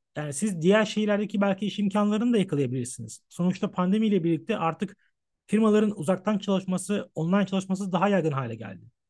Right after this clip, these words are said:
Dolayısıyla sadece İzmir'deki firmalar değil, belki diğer şehirlerdeki firmalarla da bu şekilde çalışabilirsiniz.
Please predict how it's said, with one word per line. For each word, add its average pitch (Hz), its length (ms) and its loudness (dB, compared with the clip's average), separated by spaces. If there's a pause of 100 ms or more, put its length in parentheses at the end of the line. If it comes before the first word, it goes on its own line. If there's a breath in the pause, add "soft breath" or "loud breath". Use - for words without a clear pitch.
(360)
Dolayısıyla 185 640 0
sadece 196 500 0
İzmir'deki 190 480 2
firmalar 196 480 0
değil, 220 280 -4 (400)
belki 160 440 -2
diğer 208 240 4
şehirlerdeki 202 520 0
firmalarla 202 380 0
da 165 60 -4
bu 160 60 -8
şekilde 180 300 -4
çalışabilirsiniz. 165 920 -6